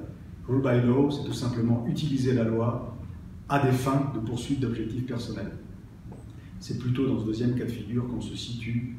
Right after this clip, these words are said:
en Colombie du point de vue des élites. Euh, alors en matière de lutte contre la corruption,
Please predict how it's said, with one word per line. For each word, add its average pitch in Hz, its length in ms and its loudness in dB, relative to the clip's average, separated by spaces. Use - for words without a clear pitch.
en - 80 -6
Colombie 113 440 0
du - 100 0
point 110 180 -4
de 104 80 -2
vue 117 300 0
des 98 220 -2
élites. - 320 -4
Euh, 107 600 0
alors 123 240 2
en 135 40 6
matière 139 340 6
de 131 80 6
lutte 156 180 4
contre 127 240 0
la 123 100 4
corruption, 147 720 2